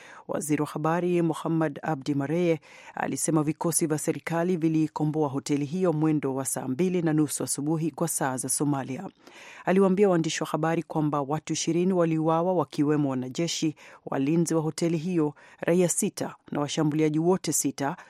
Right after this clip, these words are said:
huku watu wengine ishirini na wanane wakijeruhiwa. Mmoja wa wamiliki wa hoteli hiyo ambaye pia ni meneja, Guer Haji Hassan,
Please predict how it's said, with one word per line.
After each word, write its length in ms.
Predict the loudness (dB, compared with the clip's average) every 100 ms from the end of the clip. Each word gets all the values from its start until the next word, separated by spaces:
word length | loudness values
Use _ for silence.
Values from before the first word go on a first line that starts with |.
| -18
huku 340 | -4 -4 -2 -4
watu 220 | -2 2
wengine 300 | 2 4 2
ishirini 320 | 2 0 0
na 80 | 2
wanane 460 | 2 2 4 4 4
wakijeruhiwa. 840 | 0 -4 -2 -2 -2 -2 -2 -2 -10 _ -20 -16 -4
Mmoja 400 | 2 4 4 4
wa 40 | 2
wamiliki 420 | 2 0 0 -2
wa 40 |
hoteli 300 | -2 0 0
hiyo 340 | 0 0 0 0
ambaye 320 | 0 -2 -4
pia 280 | -2 0 2
ni 80 |
meneja, 520 | 2 2 2 2 0 -2
Guer 360 | -6 -2 0 -2
Haji 360 | -2 -2 -2 -6
Hassan, 440 | -6 -2 0 0